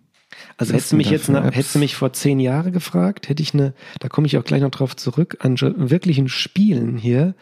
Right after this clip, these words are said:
Speaker 2: Fruit Ninja. Kennst du das?
Speaker 1: Ja, kenn ich, klar.
Speaker 2: Siehst du, Fruit Ninja?
Speaker 1: Ach, ich hab hier wirklich ein, ein, ähm, das spiele ich immer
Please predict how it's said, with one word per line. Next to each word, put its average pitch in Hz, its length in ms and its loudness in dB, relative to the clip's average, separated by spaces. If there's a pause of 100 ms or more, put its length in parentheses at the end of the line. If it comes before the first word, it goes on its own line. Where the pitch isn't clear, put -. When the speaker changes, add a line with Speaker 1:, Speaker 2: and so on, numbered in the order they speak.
(180)
Speaker 2:
Fruit - 400 2
Ninja. 98 480 -2 (1000)
Kennst 107 200 0
du 117 60 -6
das? 147 240 0 (240)
Speaker 1:
Ja, 113 300 0
kenn 117 260 -2
ich, 180 160 -2
klar. - 180 -4
Speaker 2:
Siehst 117 240 0
du, 143 80 0
Fruit 113 240 -2
Ninja? 139 540 2 (580)
Speaker 1:
Ach, 147 160 0
ich - 180 -2
hab 151 140 -2
hier 143 160 2
wirklich 147 460 0
ein, 151 420 0 (220)
ein, 135 600 0
ähm, 117 300 -4 (160)
das 185 180 2
spiele 175 280 2
ich 208 100 0
immer 156 440 0